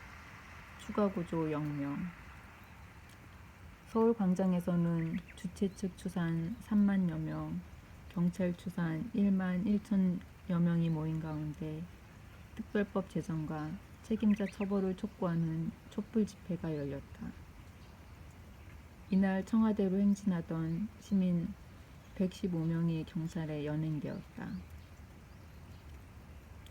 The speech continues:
오월 십구 일 사고 삼십사 일째.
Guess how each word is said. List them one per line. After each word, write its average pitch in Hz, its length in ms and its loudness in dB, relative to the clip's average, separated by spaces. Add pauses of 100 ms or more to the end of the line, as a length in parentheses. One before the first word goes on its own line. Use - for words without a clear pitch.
(520)
오월 185 260 8
십구 185 320 -2
일 156 320 2 (920)
사고 190 420 -2
삼십사 202 520 0
일째. - 480 -2